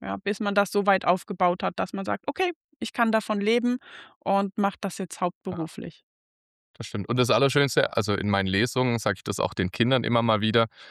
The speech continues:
Speaker 2: dass eigentlich das Allerschönste am Schreiben ist, dass man seine Fantasiewelt, seine Gedankenwelt zu Papier bringen kann und jemand anderen teilhaben lassen kann.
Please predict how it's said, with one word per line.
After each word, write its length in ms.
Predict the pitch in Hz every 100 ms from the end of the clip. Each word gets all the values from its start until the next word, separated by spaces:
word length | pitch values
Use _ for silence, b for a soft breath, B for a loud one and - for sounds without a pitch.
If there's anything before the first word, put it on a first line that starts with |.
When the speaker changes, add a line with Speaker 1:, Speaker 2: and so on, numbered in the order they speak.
| B B
Speaker 2:
dass 120 | 104
eigentlich 220 | 90 123 120
das 140 | 107
Allerschönste 680 | - 143 170 - 143 147 110
am 100 | 110
Schreiben 380 | - 101 110 107
ist, 180 | 107 -
dass 140 | 98
man 120 | 95 95
seine 240 | 92 92
Fantasiewelt, 880 | - 85 87 - - 139 135 131 131
seine 280 | - 95 90
Gedankenwelt 760 | 85 98 120 - 113 117 117 -
zu 160 | - 95
Papier 420 | - - - 139
bringen 280 | - 123 117
kann 240 | 120 113
und 200 | - 104
jemand 300 | 95 92 82
anderen 380 | 90 98 92 90
teilhaben 600 | - - 92 92 87 73 76
lassen 280 | - -
kann. 260 | - - -